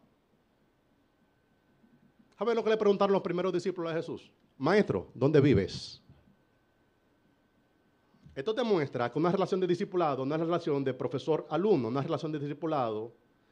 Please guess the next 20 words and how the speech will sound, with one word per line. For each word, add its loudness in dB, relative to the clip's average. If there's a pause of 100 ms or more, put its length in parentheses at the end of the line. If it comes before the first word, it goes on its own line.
(200)
tiene 2
más 2
que -2
aprendizaje, -4
es -10
convivencia. 0 (720)
Y 4
que 6
esto 6
no 8
sucede 8
la 6
mañana 2
del 2
domingo, 0
esto -6
sucede 2
durante 0
la 4
vida. 0